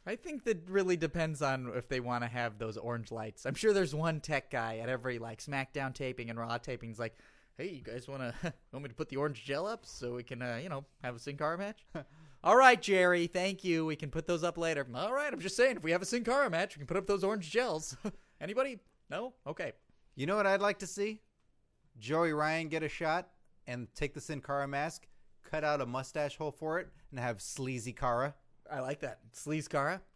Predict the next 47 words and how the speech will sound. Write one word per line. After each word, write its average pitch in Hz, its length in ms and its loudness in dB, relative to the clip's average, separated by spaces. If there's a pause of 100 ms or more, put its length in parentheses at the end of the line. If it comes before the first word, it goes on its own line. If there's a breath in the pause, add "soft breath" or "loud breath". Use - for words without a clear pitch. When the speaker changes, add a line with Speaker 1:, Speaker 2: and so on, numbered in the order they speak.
(140)
Speaker 2:
Mm-hmm. 120 280 -8 (480)
Speaker 1:
That's - 160 -6
great. 175 260 -4 (200)
Speaker 2:
Tweet 165 200 2
him. 110 140 -2 (140)
Tell 165 140 6
him 175 80 2
Curtain 185 280 6
Jerk 131 160 0
sent 110 200 -6
you. 98 80 -8 (180)
Speaker 1:
Sleaze 190 300 0
Cara. 120 320 -2 (480)
Speaker 2:
Uh, 175 260 2 (120)
in 269 140 4
closing, 285 640 4
I 196 100 2
just 196 160 -6
wanna 240 200 0
put 240 180 0
out 247 240 2
a - 60 2
special 226 320 -4
message, 220 680 -4
uh, 190 280 2 (100)
to 220 180 -2
all 190 340 2
you 196 140 -4
listeners 202 400 -4
out 196 200 0
there. 208 280 0 (240 soft breath)
Thank 139 180 -4
you 151 60 -4
for 156 160 -4
enjoying 151 340 0
our 208 200 6
show, 165 220 0
of 139 100 -2
course, 190 340 -2
but 170 220 0 (420 soft breath)
if - 60 -16
you 185 140 -4
want 240 180 0
a 175 40 -2
chance 208 360 -6
to 180 140 -4
win 165 380 0